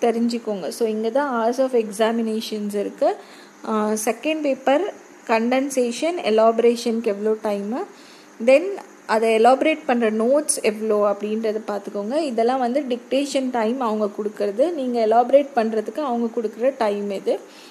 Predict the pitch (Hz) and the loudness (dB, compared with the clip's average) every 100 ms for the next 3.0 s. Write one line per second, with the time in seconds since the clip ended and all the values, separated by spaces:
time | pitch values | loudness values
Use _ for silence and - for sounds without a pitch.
0 | - 226 269 311 254 247 285 294 285 269 | -12 6 8 8 0 -2 0 0 0 -6
1 | 254 247 233 240 262 - 240 240 240 240 | -2 -2 0 0 0 0 -2 -2 -2 -2
2 | 240 - - - - - - 226 247 | -4 -10 -18 -20 -20 -20 -4 0 0